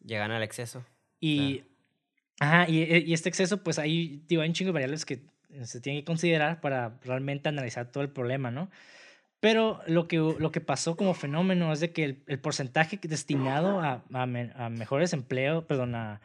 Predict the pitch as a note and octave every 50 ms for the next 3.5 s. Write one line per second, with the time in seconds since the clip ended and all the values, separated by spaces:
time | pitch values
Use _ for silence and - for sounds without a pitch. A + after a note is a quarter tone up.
0 | - - - C#3 D3 C#3+ - E3+ E3 F3 E3 F3 F3+ E3+ E3+ D#3 C#3+ B2+ A#2+ -
1 | - C3+ D3 - C3 A#2 B2 B2+ C#3+ D#3 D3 D3 B2 A#2+ C3+ F#3+ A#3+ - - -
2 | - - - - - - - - C#3 D#3+ E3+ D#3 E3+ E3+ D#3 C#3+ D#3 E3+ E3 E3+
3 | A3 - - G3+ A#3+ B3 F#3+ C#3+ B2